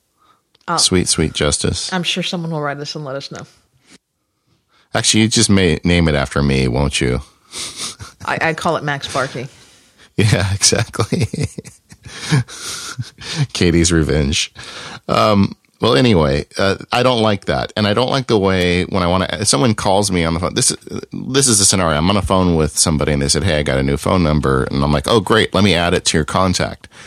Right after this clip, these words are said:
Speaker 2: Well, in order to do that, I've gotta go open the contacts app. I gotta go find the person. I gotta hit the edit button. I gotta find the right field.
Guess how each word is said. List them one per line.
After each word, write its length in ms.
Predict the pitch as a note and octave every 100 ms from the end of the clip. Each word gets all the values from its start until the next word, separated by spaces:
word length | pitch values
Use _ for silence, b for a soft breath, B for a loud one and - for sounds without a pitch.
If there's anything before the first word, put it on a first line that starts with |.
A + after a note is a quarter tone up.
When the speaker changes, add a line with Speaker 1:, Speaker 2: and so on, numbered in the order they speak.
| B B B B
Speaker 2:
Well, 160 | G#2+ A2
in 80 | A#2
order 240 | B2+ A#2
to 100 | G#2+
do 260 | F2+ A2 A2
that, 260 | E2+ D2
I've 140 | D2 C#2+
gotta 240 | E2 D2+
go 440 | C#2 - F2+ F2+ F2
open 200 | F2 F#2+
the 80 |
contacts 520 | E2+ C#2+ C2+ B1+ A#1 -
app. 220 | - -
I 60 |
gotta 200 | C2+ -
go 160 | D2 D2
find 300 | - D#2+ D#2+
the 40 |
person. 300 | D2 C#2+ C#2
I 80 | C#2
gotta 160 | D2 D2+
hit 120 | G2
the 120 | F#2
edit 220 | E2+ E2+
button. 200 | - -
I 80 | C2+
gotta 200 | - C#2+
find 240 | - E2 D#2+
the 80 |
right 180 | D2+ D2+
field. 340 | - F#2+ C2+